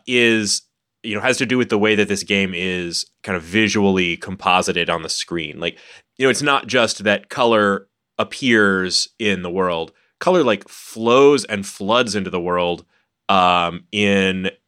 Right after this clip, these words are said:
an animated, like, liquid form,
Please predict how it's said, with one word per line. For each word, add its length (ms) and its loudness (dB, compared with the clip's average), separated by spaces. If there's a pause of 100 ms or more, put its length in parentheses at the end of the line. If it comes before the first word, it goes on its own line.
(240)
an 260 -2
animated, 840 0 (200)
like, 360 0
liquid 640 0
form, 640 0